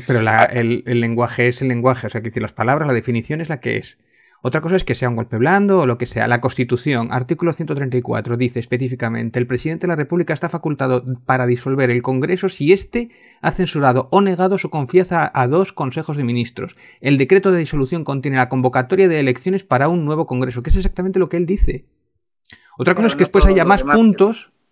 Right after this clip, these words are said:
Speaker 1: Sí, o-, otra cosa es que haya más puntos que puedan ser, eh, discutibles, que sean mala praxis. Es más, él no iba a ser, eh, censado. Él, eh, se enfrentaba, creo que a una tercera votación,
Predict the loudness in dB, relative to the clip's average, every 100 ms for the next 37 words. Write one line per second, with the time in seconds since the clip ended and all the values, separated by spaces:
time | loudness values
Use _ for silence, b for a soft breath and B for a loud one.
0 | _ _ _ _ _ 0 0 0 -6 -2
1 | 0 0 0 -2 0 -4 0 2 2 0
2 | -2 0 0 2 2 2 2 2 0 -2
3 | -2 2 4 6 4 2 0 -2 0 0
4 | 0 2 2 0 0 -4 -4 -4 -8 b
5 | b -4 0 2 2 2 4 4 4 2
6 | 0 4 4 4 0 -2 -4 b b b
7 | 0 0 2 -2 2 2 4 0 0 0
8 | 0 0 2 2 0 -2 -4 -2 -2 -2
9 | -2 -2 -2 -4 -4 -2 -4 -2 0 0
10 | -4